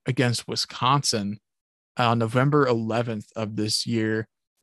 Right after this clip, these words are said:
in what is being called the Brew City Battle, and they're playing it at American Family Field, where the Milwaukee Brewers M L B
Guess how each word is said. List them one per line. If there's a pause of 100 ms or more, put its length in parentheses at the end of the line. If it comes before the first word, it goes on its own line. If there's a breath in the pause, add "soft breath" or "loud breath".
in
what
is
being
called
the
Brew
City
Battle,
and
they're
playing
it
at
American
Family
Field,
where
the (600)
Milwaukee
Brewers
M
L
B